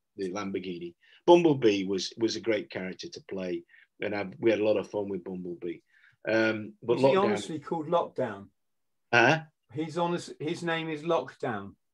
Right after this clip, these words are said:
Speaker 1: Correct. The character on the fourth film was the Lamborghini that was the, one of the most interesting characters, actually, uh, was Lockdown.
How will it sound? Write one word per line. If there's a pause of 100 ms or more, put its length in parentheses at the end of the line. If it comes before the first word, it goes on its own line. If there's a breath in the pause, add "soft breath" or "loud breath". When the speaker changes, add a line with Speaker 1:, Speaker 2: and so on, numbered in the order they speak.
(100)
Speaker 1:
Correct.
The
character
on
the
fourth (100)
film (580)
was
the
Lamborghini
that
was
the,
one
of
the
most
interesting
characters,
actually, (540)
uh,
was
Lockdown.